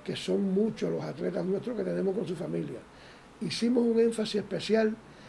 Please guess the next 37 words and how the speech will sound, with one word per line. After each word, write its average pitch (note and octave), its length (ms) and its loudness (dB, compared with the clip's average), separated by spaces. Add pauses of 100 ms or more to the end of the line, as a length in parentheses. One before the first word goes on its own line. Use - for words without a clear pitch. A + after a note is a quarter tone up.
(300)
en F3+ 200 6
los F#3+ 260 2
atletas G#3 840 4
de F#3 140 4
alto G3+ 320 2
rendimiento F#3 720 2
de E3+ 120 2
nuestra A3+ 320 2
provincia G3+ 480 2
que F3+ 60 -4
están G3+ 260 0
en G#3 120 4
los F3 160 -4
centros G3+ 340 0
nacionales, D#3 500 -4 (1400)
que - 140 -2
son A3+ 240 6
muchos B3+ 480 2 (580)
los D#3+ 140 -6
que E3+ 80 -2
tenemos, F3+ 400 0
son G3+ 160 0
más G#3+ 140 2
de A3 80 4
ciento A3 280 -2
cincuenta G3+ 460 2
atletas F#3 540 -2 (500)
que F#3 140 0
regresaron A#3 1000 4
de F3+ 100 -2
los F3 160 -2
centros A3+ 300 2
nacionales A3+ 340 4
a - 60 -10
sus A3 100 0
diferentes F3 460 -2
casas. - 380 -10